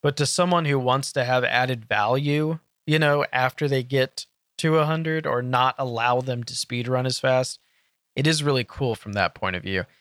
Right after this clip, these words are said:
because it makes you actually have to explore. And by exploring, you can find more missions, and there's,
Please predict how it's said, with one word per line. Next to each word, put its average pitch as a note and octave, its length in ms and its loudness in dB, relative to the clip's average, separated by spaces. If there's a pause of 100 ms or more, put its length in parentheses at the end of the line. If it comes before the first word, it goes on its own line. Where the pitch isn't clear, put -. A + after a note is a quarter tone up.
(280)
because C#3 260 0
it C#3 60 0
makes D3+ 420 -2
you B2+ 420 -2 (540)
actually C3 440 0
have A#2 240 -2
to A2+ 100 -4
explore. E3+ 880 0 (240)
And B2+ 120 -4
by A2+ 160 2
exploring, C3 1000 2
you B2+ 160 -6
can A2 200 -8
find A2 600 -2 (160)
more A#2 240 2
missions, A2 800 -2 (180)
and G#2 480 -4 (1500)
there's, D3 420 2